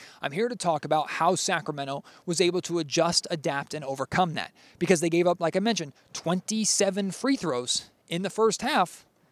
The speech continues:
and only eleven free throws in the second half and the overtime period combined. It's a good adjustment by the Sacramento Kings, all while not taking too big of a step back with their physicality on defense. A lot of those fouls in the first half came from the Kings trying to play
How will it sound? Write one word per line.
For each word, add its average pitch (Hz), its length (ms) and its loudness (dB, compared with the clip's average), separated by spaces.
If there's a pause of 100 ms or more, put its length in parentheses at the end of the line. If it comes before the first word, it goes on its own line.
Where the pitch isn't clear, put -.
(520)
and 180 160 4
only 190 380 4
eleven 185 840 6 (180)
free 170 320 4
throws 143 640 2 (280)
in 180 120 0
the 180 60 0
second 196 300 6
half 185 340 2
and 185 160 0
the 190 100 -6
overtime 165 500 0
period 147 420 -4 (220)
combined. 151 500 0 (340)
It's - 160 4
a 196 60 6
good 190 500 8 (120)
adjustment 180 540 2
by 165 100 4
the 165 100 0
Sacramento 165 480 0
Kings, 143 280 -4
all 220 320 4
while 185 200 4
not 175 280 -2
taking 175 340 -4
too 226 200 -6
big 190 200 2
of 180 80 2
a 175 40 -2
step 175 300 0
back 156 280 2 (260)
with 180 100 0
their 180 80 4
physicality 156 640 2
on 143 140 -4
defense. - 480 -4 (240)
A 165 80 6
lot 214 220 10
of 294 80 2
those 240 180 8
fouls 190 320 2
in 170 60 -4
the 165 80 -4
first 180 240 -2
half 165 180 -2
came 190 220 -6
from 175 120 -10
the 170 60 -4
Kings 165 240 -8
trying 175 240 -2
to 156 60 -6
play 170 300 0